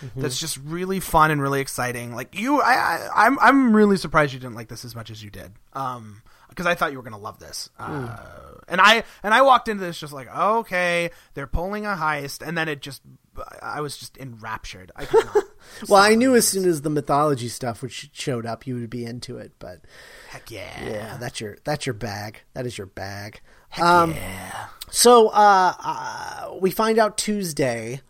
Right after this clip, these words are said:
Speaker 1: uh, the day after this episode gets released, we find out who's doing the Fourth Doctor story, which I'm excited for because if there was ever, if they were going to put a s-,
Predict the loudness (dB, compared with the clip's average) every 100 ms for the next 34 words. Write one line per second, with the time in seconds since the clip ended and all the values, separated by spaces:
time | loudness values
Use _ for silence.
0 | _ _ -10 -8 -6 -4 -6 -6 -4 2
1 | 4 4 2 0 -2 -2 -2 -4 -4 -4
2 | -6 -6 -10 -8 -10 -10 -10 -10 -10 -8
3 | -8 -8 -8 -10 -10 -6 -6 -6 -10 -10
4 | -10 -8 -6 -8 -8 -16 -12 -12 -12 -14
5 | -16 -18 -2 4 6 8 6 4 4 4
6 | 4 2 2 2 0 4 6 6 2 -2
7 | 0 4 4 6 6 4 2 6 6 6
8 | 4 6 6 6 0 2 2 2 0 -4
9 | -4